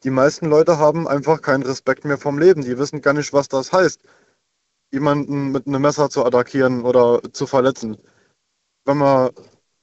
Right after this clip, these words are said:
ich sag mal, der Wirkungsbereich von einem Messer sind vier Meter. Wenn du unter vier Meter bei, auf jemanden zukommst und der ein Messer dabei hat, unter vier Meter hast du keine Chance mehr, dich zu wehren.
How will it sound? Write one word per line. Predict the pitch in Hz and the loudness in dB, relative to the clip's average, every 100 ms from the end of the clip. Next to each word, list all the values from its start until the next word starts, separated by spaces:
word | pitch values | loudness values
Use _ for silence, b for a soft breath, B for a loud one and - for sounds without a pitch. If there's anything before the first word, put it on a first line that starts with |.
| _ _ _ 139 | _ _ _ -8
ich | |
sag | 131 156 | -2 0
mal, | 165 147 | 0 0
der | 139 | 2
Wirkungsbereich | 160 180 175 - 151 175 | 0 -2 -6 -2 2 2
von | 165 156 | 0 0
einem | 143 139 | 0 0
Messer | 156 - 180 | 0 2 0
sind | 165 165 143 | 0 -4 -6
vier | - 170 | 0 2
Meter. | 160 147 120 | 4 4 4
Wenn | 120 135 | 2 0
du | 135 - _ - | -4 -6 _ -6
unter | 165 180 185 | -2 2 2
vier | - 180 | 2 0
Meter | 170 175 175 180 - _ _ _ _ | 2 2 2 2 -4 _ _ _ _
bei, | 143 143 143 131 - _ - | 2 4 2 0 -4 _ -2
auf | 135 | -2
jemanden | 143 165 139 135 | 0 -2 -2 -2
zukommst | 180 175 190 - | -2 0 -2 -2
und | 143 | -2
der | 139 | 0
ein | 143 | 0
Messer | 160 165 | 0 2
dabei | 147 143 151 | 2 4 4
hat, | 170 165 - b b b b _ | 2 0 -6 b b b b _
unter | 165 175 185 | 0 2 2
vier | - 170 | 0 0
Meter | 175 160 | 2 2
hast | 165 | 2
du | 175 | -2
keine | 170 165 | -2 0
Chance | 156 165 156 | 0 -2 -2
mehr, | |
dich | 147 - | -4 -2
zu | 156 | 2
wehren. | 151 131 113 | 4 4 0